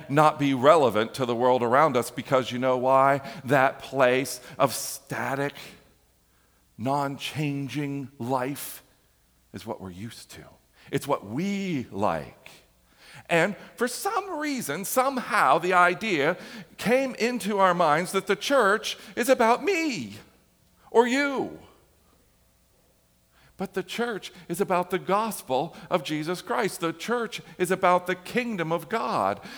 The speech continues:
And the church is about our responsibility to take that kingdom into the world. And if our refusal to change is keeping us from being able to do that,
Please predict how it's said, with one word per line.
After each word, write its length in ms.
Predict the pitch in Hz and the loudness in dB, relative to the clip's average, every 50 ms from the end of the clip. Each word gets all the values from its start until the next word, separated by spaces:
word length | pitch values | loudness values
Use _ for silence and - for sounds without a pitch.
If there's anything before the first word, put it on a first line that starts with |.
| - - | -4 -2
And 140 | 190 196 190 | 0 0 0
the 60 | 190 | -2
church 360 | 190 - 220 233 247 240 - - | -4 -2 -2 -2 -2 -2 -4 -4
is 140 | 175 165 | -2 0
about 480 | 165 156 135 139 214 214 190 175 175 - - - 170 - - | 0 0 0 2 4 4 4 4 2 -2 -10 -16 -10 -4 0
our 180 | 180 208 226 | 2 2 2
responsibility 1120 | 208 180 185 180 - - 185 175 175 175 - 160 135 156 226 226 202 175 143 147 160 175 - - - - | 2 0 -2 -4 -2 2 4 4 4 2 0 -4 0 0 0 2 2 2 0 0 0 -4 -6 -10 -10 -4
to 100 | - 165 | -4 -4
take 400 | 165 - - 156 233 254 240 - | -4 -4 -4 -2 -2 -2 0 2
that 240 | 196 175 156 - - | 2 2 2 2 0
kingdom 380 | - 156 139 143 139 180 170 | -4 -4 -4 -2 -2 -4 -4
into 340 | - 165 160 160 - 165 170 | -2 -4 -6 -4 -4 -4 -4
the 120 | 151 180 156 | -4 -2 -2
world. 280 | 220 247 226 180 160 - | 0 0 0 0 0 -2
And 160 | 165 175 175 | -2 -2 -2
if 140 | 185 175 - - | -4 -6 -6 -6
our 240 | - 214 240 254 233 | -4 -2 0 0 0
refusal 640 | 196 185 170 170 - - 233 269 269 233 - 165 143 | 0 0 -2 -2 -4 -6 -6 -6 -6 -6 -6 -8 -8
to 140 | - - 117 | -8 -10 -10
change 480 | - - 196 240 240 220 175 151 - - - - 214 - | -8 -6 -4 -2 -2 -2 -2 -4 -8 -12 -14 -12 -6 -6
is 160 | 165 160 - | -4 -4 -6
keeping 440 | - - 220 247 247 226 196 170 147 | -6 -4 -4 -4 -4 -4 -2 0 0
us 140 | 143 143 | -2 -2
from 220 | - - 170 160 151 | -2 -6 -6 -4 0
being 240 | 180 180 170 160 - - | 0 0 0 -2 -4 -4
able 320 | 175 220 233 185 170 147 139 | -2 -2 -2 0 -2 -4 -4
to 200 | - - 147 123 - _ _ _ _ - | -6 -10 -12 -12 -14 _ _ _ _ -12
do 280 | - 254 277 277 254 175 | -8 -6 -4 -4 -4 -2
that, 600 | 117 104 82 78 - - - - - - - - | -2 -4 -4 -4 -8 -12 -14 -16 -16 -20 -20 -20